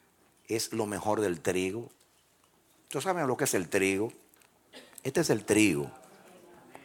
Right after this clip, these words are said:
¿Saben lo que es el, lo mejor del trigo? La palabra. ¿Saben ustedes para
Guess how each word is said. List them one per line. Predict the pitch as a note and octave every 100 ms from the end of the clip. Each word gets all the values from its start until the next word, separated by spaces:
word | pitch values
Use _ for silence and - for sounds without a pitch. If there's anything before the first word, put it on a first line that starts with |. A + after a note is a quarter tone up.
| - -
¿Saben | - F3+ G#3+
lo | -
que | E3
es |
el, | E3 D3+
lo | B2+
mejor | A#2+ F#2+ A#2 C3+
del | A2+ E2+
trigo? | G2 F#2 G2 C#3 - -
La | F2
palabra. | - F2 D#2+ - D2+ - - - - - - - - -
¿Saben | - D#3+ G#3
ustedes | E3 E3+ F3 E3+
para | C#3 B2 A2+